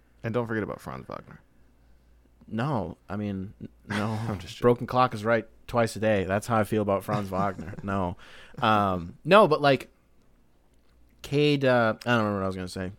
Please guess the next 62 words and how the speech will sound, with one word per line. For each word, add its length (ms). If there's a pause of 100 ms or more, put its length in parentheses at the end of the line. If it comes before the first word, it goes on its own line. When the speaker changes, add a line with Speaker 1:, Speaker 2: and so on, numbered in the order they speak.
(120)
Speaker 2:
Uh, 100
maybe, 320
maybe 240
Cade's 300
not 220
playing 180
like 140
the 60
number 180
one 120
pick 340
right 180
now, 380
but 220
he 280
is 260
at 120
the 60
same 220
time 340
'cause 400
Speaker 1:
But, 120
like, 180
what 160
does 160
that 200
even 460
Speaker 2:
Oh, 100
that's 140
Speaker 1:
mean? 80
Speaker 2:
right. 160
I 80
was 120
just 120
gonna 120
say 160
really 200
quick. 260 (340)
Speaker 1:
Like, 140
I 140
hate, 340
like, 160
I 100
saw 280
that. 60
I 40
was 100
like, 100
"What 140
does 140
that 240
m-, 320 (260)
like, 140
what 120
does 140
that 180
mean?" 340
Did 180
it, 120 (400)
did 120
Anthony 360
Edwards 540